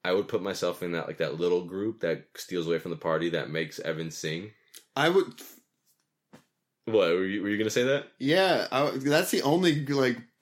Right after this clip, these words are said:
Speaker 2: uh, part of this movie I could, like, insert myself into, was just, like, the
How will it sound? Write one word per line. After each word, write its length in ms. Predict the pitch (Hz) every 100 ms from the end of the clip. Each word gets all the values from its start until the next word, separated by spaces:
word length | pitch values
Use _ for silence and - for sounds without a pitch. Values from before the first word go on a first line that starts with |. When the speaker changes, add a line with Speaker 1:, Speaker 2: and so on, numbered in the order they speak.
| - -
Speaker 2:
uh, 240 | 113 120 123
part 200 | - 139
of 80 | 143
this 160 | 120
movie 320 | 131 131 131 117
I 60 |
could, 160 | 120 113
like, 160 | 113 -
insert 360 | 123 - 120
myself 400 | 117 143 120 113
into, 340 | 110 117 127 110
was 220 | 110 131
just, 200 | 123 117
like, 160 | 131 123
the 220 | 123